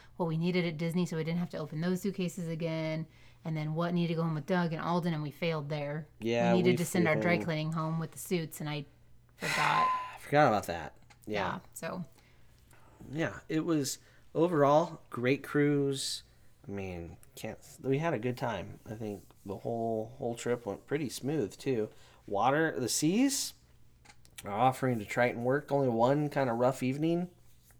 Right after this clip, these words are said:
Speaker 2: leaving Jamaica is rougher. I had to move a hanger.
Speaker 1: Oh,
Speaker 2: Yeah,
Speaker 1: I don't
Speaker 2: I
Speaker 1: even
Speaker 2: got up.
Speaker 1: remember
Speaker 2: You
Speaker 1: that.
Speaker 2: were out. I,
Speaker 1: I can see like a
Speaker 2: there
Speaker 1: baby.
Speaker 2: was one hanger move in, so I had to move a hanger. That's, it was,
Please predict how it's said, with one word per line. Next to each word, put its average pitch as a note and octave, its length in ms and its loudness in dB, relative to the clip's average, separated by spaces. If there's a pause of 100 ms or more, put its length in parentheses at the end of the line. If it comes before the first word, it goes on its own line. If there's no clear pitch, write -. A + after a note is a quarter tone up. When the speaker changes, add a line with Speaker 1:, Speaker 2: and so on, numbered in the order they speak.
(520)
Speaker 2:
leaving C3+ 340 2
Jamaica B2 460 -2 (880)
is D3+ 100 2
rougher. D3+ 300 6
I D3+ 100 8
had F3+ 280 6
to C#3 300 8
move D3+ 380 6
a C3+ 60 8
hanger. A2+ 480 2 (720)
Speaker 1:
Oh, G#3 40 -10 (280)
Speaker 2:
Yeah, B2 240 2
Speaker 1:
I - 20 0
don't F3 120 0
Speaker 2:
I E3+ 60 6
Speaker 1:
even E3 80 6
Speaker 2:
got C3 180 6
up. D3+ 160 8
Speaker 1:
remember D3+ 120 -2
Speaker 2:
You F#3 200 8
Speaker 1:
that. D#3+ 60 8
Speaker 2:
were C#3+ 160 8
out. G2 400 0
I, B2+ 220 6
Speaker 1:
I F#3 40 2
can F3 220 -2
see F3 220 -4
like E3 140 -2
a - 40 0
Speaker 2:
there D3+ 180 8
Speaker 1:
baby. D#3+ 120 10
Speaker 2:
was C#3+ 120 6
one D3+ 320 6
hanger C#3 400 4
move C3 260 4
in, B2 220 2
so B2 220 2
I A#2 380 0 (280)
had B2+ 200 0
to A#2 60 0
move B2 260 2
a A2 40 0
hanger. G2+ 440 -6 (260)
That's, A#2 440 -2 (560)
it C3+ 180 4
was, B2 500 2